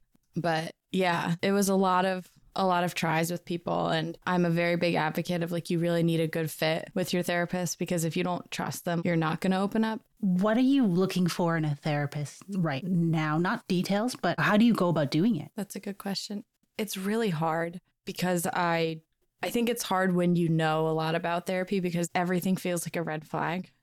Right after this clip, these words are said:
Speaker 1: And a lot of times it's not. It's just people's descriptions on their websites sound really cheesy a lot of times, but that turns me off.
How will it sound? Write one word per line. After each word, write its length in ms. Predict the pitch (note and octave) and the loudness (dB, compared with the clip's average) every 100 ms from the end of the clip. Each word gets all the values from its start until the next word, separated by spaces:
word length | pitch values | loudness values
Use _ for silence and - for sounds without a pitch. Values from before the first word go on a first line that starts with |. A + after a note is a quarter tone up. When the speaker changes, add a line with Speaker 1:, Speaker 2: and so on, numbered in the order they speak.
| - | -6
Speaker 1:
And 140 | G#3 G3+ | -2 0
a 60 | |
lot 180 | F#3+ F3+ | 2 2
of 100 | G3+ | 0
times 260 | A3 G#3+ G3 | 0 2 0
it's 200 | F#3+ E3 | -2 -2
not. 380 | D#3+ E3 F#3 | 0 0 0
It's 140 | F3+ - | -2 -2
just 280 | F#3+ - - | -4 -4 -4
people's 360 | G3+ G3 G3 | -2 -2 -2
descriptions 540 | F#3 - F#3 - F#3+ F#3 | -4 -4 -4 -2 0 2
on 120 | F#3 | 2
their 140 | F3+ | 2
websites 540 | E3 D#3+ - F3+ F3 - | 0 -2 -4 -6 -6 -6
sound 360 | E3+ E3 D#3 | -2 -2 -2
really 320 | D3+ E3 E3 | 0 0 0
cheesy 520 | D#3+ - D#3 D3+ F3 F3 | -2 -2 -2 -2 -2 0
a 80 | |
lot 180 | F3 E3+ | 0 0
of 100 | F3 | -2
times, 400 | F#3 F#3 F3+ F3+ | -2 -2 -2 -2
but 180 | - F3 | -4 -6
that 220 | D#3+ D#3+ | -4 -4
turns 340 | - F3 E3+ F3+ | -2 -2 -2 0
me 140 | D#3+ | 0
off. 300 | D3+ D#3+ | 0 -2